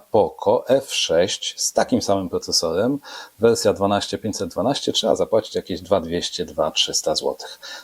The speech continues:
No więc dużo, dużo mniej. Oczywiście tutaj optyka jest o wiele lepsza niż w tym POCO, ale patrząc się tylko na wydajność, no to dostaniemy urządzenie tak samo wydajne, dużo, dużo taniej. Idąc dalej,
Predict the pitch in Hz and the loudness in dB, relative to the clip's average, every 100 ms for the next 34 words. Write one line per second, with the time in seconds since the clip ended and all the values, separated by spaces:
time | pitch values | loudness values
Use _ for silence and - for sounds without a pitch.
0 | - 107 95 - 123 104 101 107 95 87 | -2 0 2 2 4 4 2 2 2 4
1 | 123 120 110 - 117 117 - 92 - 110 | 2 4 0 2 2 2 2 -4 -2 2
2 | 98 85 - 85 87 85 214 170 120 135 | 2 2 -4 0 0 2 4 4 6 6
3 | 127 113 95 95 - 87 87 - - 151 | 6 6 4 0 -6 -8 -10 -16 -6 -2
4 | - 113 98 - 127 - 95 - 90 113 | 2 2 2 2 2 0 -6 -10 -10 -10
5 | - 92 76 82 92 165 190 - - - | -8 -8 -6 2 4 4 2 -2 -14 -20
6 | - 131 127 107 - 107 113 110 101 92 | -4 0 2 2 2 0 0 0 -2 -2
7 | 95 104 104 90 - 110 98 85 90 101 | 0 0 0 -2 -2 0 0 0 2 2
8 | 101 98 - - - 113 98 98 104 98 | 2 -4 -8 -20 -6 0 2 2 2 0
9 | 98 - - - _ _ 143 147 139 117 | 2 0 -4 -12 _ _ 2 4 4 0
10 | 101 92 127 104 87 | -2 2 4 4 0